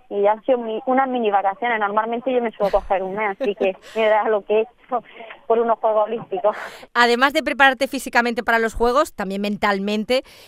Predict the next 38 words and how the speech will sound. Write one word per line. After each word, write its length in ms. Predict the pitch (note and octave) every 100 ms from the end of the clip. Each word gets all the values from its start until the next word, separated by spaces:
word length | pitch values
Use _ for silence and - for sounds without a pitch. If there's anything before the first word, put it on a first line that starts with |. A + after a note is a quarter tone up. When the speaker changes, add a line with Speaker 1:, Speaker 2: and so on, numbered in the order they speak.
| - -
Speaker 2:
es 300 | A#3 B3+ D#4+
importante, 440 | C#4 C#4+ C4 C4
por 80 | B3
ejemplo, 260 | A#3+ A#3 B3+
la 120 | B3
adaptación 500 | A3 - G3+ A#3 A#3
al 120 | A#3+
calor 540 | G#3 G#3 A3+ B3 B3+
y 100 | A#3+
humedad 340 | A3 G#3 G3+ G#3+
de 80 | G#3+
Japón. 460 | A3 F3 A3+ C4 C4
En 140 | A3+
el 200 | A3+ A3
dos 180 | A3+ G3
mil 140 | B3+
diecinueve 340 | C4 D4 C#4+ D4+
estuvisteis 420 | - B3+ C4 D#4
concentrados, 600 | D4+ B3+ B3 A3+ B3+ D4+
creo 200 | - B3+
recordar, 380 | C4 B3+ A#3 A#3+
en 100 | C#4
Sudáfrica, 600 | - A3 G#3+ A3+ D4 D4+ G#4+ - _ - -
eh, 400 | G#3 G#3 G#3 G#3
pero 160 | A3+ G#3+
con 180 | A3+ G#3+
todo 200 | B3+ C#4+
el 80 | D4
lío 200 | D4+ D4+
de 100 | D4+
las 120 | D4
restricciones, 580 | C#4+ - C4 C#4 C#4+ E4+
¿cómo, 360 | C#4 C4 A#3+
cómo 280 | G#3+ A#3 A#3
lo 100 | A3+
has 140 | A3 A3+
hecho 200 | - G#3
ahora? 320 | A#3 B3